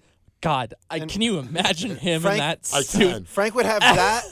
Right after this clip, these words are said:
Speaker 3: A hundred percent.
Speaker 2: Frank would have that, and instead of two slices, he'd have four slices
Speaker 3: Yeah, yeah.
Speaker 2: as
Speaker 3: Give
Speaker 2: he's
Speaker 3: me,
Speaker 2: walking down
Speaker 3: yeah,
Speaker 2: the
Speaker 3: yeah.
Speaker 2: road.
Speaker 1: Yeah.
Speaker 3: Well, now that, well, he can't. Lenny's is closed now.
Speaker 2: Yeah.
Speaker 3: But, yeah, he, "Give me four, four slices,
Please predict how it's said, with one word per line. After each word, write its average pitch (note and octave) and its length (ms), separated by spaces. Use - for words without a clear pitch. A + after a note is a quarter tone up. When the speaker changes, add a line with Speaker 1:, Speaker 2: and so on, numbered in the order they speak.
Speaker 3:
A - 40
hundred D#3+ 260
percent. C#3+ 300
Speaker 2:
Frank G#3+ 180
would A3+ 100
have G3 180
that, F#3 300
and F3 120
instead G3+ 280
of E3+ 160
two G#3 220
slices, G3+ 500
he'd F3 160
have D3+ 140
four F#3 340
slices B2 640
Speaker 3:
Yeah, E3 160
yeah. E3 220
Speaker 2:
as D3 100
Speaker 3:
Give A3 80
Speaker 2:
he's G3 100
Speaker 3:
me, D3 60
Speaker 2:
walking D3 260
down F#3+ 140
Speaker 3:
yeah, F#3+ 60
Speaker 2:
the F3 100
Speaker 3:
yeah. F3+ 120
Speaker 2:
road. B2+ 100
Speaker 1:
Yeah. G3 180
Speaker 3:
Well, E3+ 100
now F#3+ 180
that, F#3 140
well, F3 200
he F3 100
can't. E3+ 300
Lenny's G3+ 320
is D3+ 100
closed F3 460
now. D#2+ 280
Speaker 2:
Yeah. D3 320
Speaker 3:
But, D#3 320
yeah, F#3+ 220
he, D3 160
"Give A#3+ 140
me B3 80
four, G3+ 280
four G3+ 260
slices, B2 520